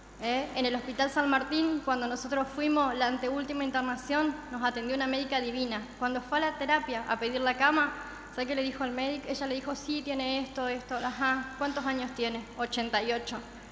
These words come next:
Y el médico la miró y le dijo, "Y bueno, está bien, si es tu opinión". Y se dio vuelta y se fue enojado porque pedían una cama para una paciente de ochenta y ocho años.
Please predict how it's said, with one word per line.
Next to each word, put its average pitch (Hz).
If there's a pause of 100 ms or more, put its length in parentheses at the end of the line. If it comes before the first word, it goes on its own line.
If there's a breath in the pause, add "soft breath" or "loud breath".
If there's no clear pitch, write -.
(140)
Y 233
el 233
médico 285
la 262
miró 269 (680)
y 233
le 226
dijo, 247
"Y 269
bueno, 247 (160)
está 220
bien, 208 (220)
si 202
es 214
tu 220
opinión". 196 (480)
Y -
se -
dio 208
vuelta 226
y -
se 196
fue 233
enojado 226
porque 185
pedían 196
una 208
cama 240
para 202
una 233
paciente 240
de 240
ochenta 190
y 202
ocho 226
años. 208